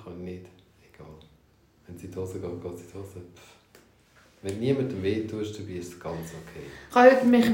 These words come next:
Speaker 2: auf Insta mit einer Frau austauscht über, über Fettnäpfchen. Und dann habe ich gesagt, ähm, ah, mega herzig.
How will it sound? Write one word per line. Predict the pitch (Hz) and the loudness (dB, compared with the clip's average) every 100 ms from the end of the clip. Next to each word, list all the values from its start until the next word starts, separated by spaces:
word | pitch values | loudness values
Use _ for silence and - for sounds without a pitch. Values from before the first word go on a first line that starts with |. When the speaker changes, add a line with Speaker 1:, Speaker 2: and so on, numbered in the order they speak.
| 220 | 2
Speaker 2:
auf | 220 247 | 2 2
Insta | 262 269 | 2 2
mit | 254 247 | 0 2
einer | 247 | 0
Frau | 233 220 233 | 2 2 4
austauscht | 233 - 233 226 226 - | 2 2 4 4 4 -2
über, | 190 190 - | -4 -4 -4
über | 175 | -4
Fettnäpfchen. | 170 196 196 156 147 - - 165 - - - _ _ _ _ _ _ _ _ _ _ _ _ _ _ _ _ _ | -2 -2 -4 -6 -12 -14 -10 -8 -8 -12 -20 _ _ _ _ _ _ _ _ _ _ _ _ _ _ _ _ _
Und | 180 | -8
dann | 170 | -6
habe | 175 | -4
ich | 175 | -8
gesagt, | - 170 160 160 - - - _ _ _ _ _ _ _ _ | -10 -8 -6 -8 -14 -20 -20 _ _ _ _ _ _ _ _
ähm, | 165 165 165 - - - _ | -2 0 0 -6 -12 -20 _
ah, | 185 202 175 - - - - - | 6 6 6 2 -8 -16 -16 -4
mega | 170 170 | -2 -2
herzig. | 151 156 - - - | -4 -8 -10 -16 -16